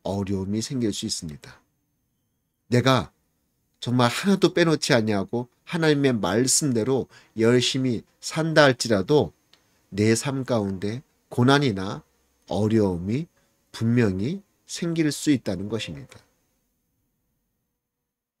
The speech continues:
어쩌면 그것이 또 내가 감당해야 될 새로운 사명이 있기에 그 사명의 길로 나를 인도하시기 위해서 하나님께서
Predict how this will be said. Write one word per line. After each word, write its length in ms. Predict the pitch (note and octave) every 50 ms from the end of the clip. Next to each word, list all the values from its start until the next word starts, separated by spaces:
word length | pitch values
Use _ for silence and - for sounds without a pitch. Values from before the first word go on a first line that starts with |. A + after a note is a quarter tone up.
| _ _ _ _ _ _ _ _ _ _ _ _ _ -
어쩌면 400 | - G2 - A#2+ A2 B2 C#3 C3
그것이 640 | - B2+ A2 G#2+ G2 F#2+ - - D3+ C#3 D#2+ C#2 _ _ _ _ _ _ _ _ _ _ _ _ _ _ _ _ _ _ - - _ -
또 280 | A#2 G#2+ G2+ F#2 F2 -
내가 340 | F#2 A2+ A#2+ A#2 A#2+ A#2 A#2
감당해야 920 | - - F#2 F#2 G2+ A2 A#2 A2+ A#2+ A#2 A#2 A#2 A2+ A2 G#2+ G2 F2 D#2+
될 280 | - - G2+ G2+ - - _ _ _ _ _ _ _ _ _ _ _ _
새로운 580 | - - - C#3+ C#3 C#3+ C3+ G#2+ G2+ G2 F#2 - _ _ _ _
사명이 540 | - - - - D#3+ D#3+ E3 D3+ D3 C#3+ C3+
있기에 480 | A2 - - _ - - E2 C#2 - _ _ _ _ _ _ _ _ _ _ _ _ _ _ _
그 180 | - F#2+ F#2 F2
사명의 600 | E2 - - - E3 E3+ F3 E3+ D#3+ D3+ D3 C3+
길로 460 | B2+ A2 G2 F#2 F#2+ G#2 C3+ F#3 G3 - _ _ _ _ _ _ _
나를 480 | - F#2 E2+ F2 F#2+ A2 B2+ D3 C#3+
인도하시기 800 | A#2 G2+ G2+ G#2+ G#2+ A#2+ B2 B2 A2+ A#2 - - - - A2+ G#2+
위해서 500 | G2 F2 D#2+ D2+ - - B2 B2+ D#3 G3 - _ _ _ _ _ _ _ _
하나님께서 880 | - - C#3 D3 D3 C3+ B2+ A2+ - - F2 E2 - G2 G2 B2 D#3+